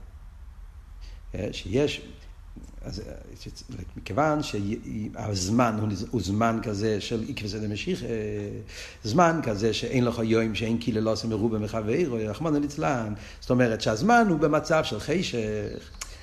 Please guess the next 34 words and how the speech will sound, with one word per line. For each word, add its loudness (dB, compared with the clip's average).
אז 4
זה 8
הכל 6
בהמשך 6
למה 6
שאמרנו 6
קודם, 6
כן? 2
החידוש 6
של 2
הרבי 6
מרש 6
זה 2
שגם 6
בעמוקים 8
של 8
החשך, 6
בעמוקים 6
של -2
כאילו 4
לא 6
עושה 2
מרובה, 6
על 10
ידי 8
אגדתא, 8
פנימי 6
יסתרא, 6
יא, 4
ועל 6
ידי 4
יומי 8
יש 4
מרבו, 8